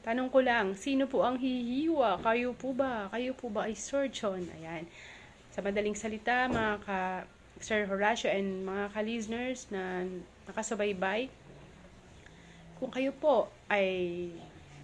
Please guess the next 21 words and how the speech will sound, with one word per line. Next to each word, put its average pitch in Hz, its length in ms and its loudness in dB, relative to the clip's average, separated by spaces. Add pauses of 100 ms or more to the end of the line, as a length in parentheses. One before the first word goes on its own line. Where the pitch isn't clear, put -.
(140)
accidentally 202 720 -2
naglagay 190 640 0
po 247 160 -4
kayo 240 240 0
ng 202 160 -2
petroleum 202 720 0
jelly 185 320 0
sa - 80 -8
inyong 175 320 -6
mga 165 160 -8
ari, 262 480 -2
na 196 80 -4
hindi 180 240 -4
nyo 190 80 0
pa - 160 -4
alam 269 320 -2
kung 233 240 -6 (400)
ano 247 160 -4
po 285 240 -2
yung 277 240 4
mga 220 480 0